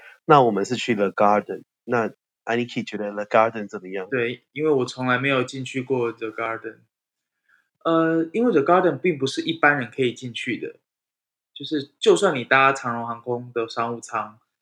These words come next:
Speaker 2: 你没有一些特定的条件，你还是没有办法进去，就是最顶级的 The Garden。那我个人的感觉，因为我曾经在去年的时候，一，一整年我都持有星空联盟的金卡，就是我当时拿的是联合航空的金卡，那它等于是，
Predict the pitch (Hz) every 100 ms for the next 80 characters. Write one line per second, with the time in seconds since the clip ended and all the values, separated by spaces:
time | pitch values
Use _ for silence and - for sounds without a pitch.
0 | _ - 127 123 135 147 120 120 139 135
1 | 151 139 127 113 - 214 127 113 98 110
2 | 127 120 107 113 110 113 117 107 95 113
3 | 110 - 120 92 87 92 85 76 - 92
4 | 95 73 - _ _ _ _ _ _ _
5 | 226 196 170 - - 131 - 302 202 127
6 | 127 127 117 117 113 180 202 165 123 -
7 | 135 139 175 175 180 190 175 156 - 214
8 | 156 117 113 - 143 127 135 - 196 135
9 | 117 110 107 131 139 - 127 123 110 127
10 | 127 127 117 110 98 104 - 117 117 -
11 | - - - _ _ _ _ _ _ _
12 | - 127 139 117 113 131 131 117 104 107
13 | 123 110 110 107 104 113 107 - 104 -
14 | 110 - 110 117 - 92 80 - 117 95
15 | 65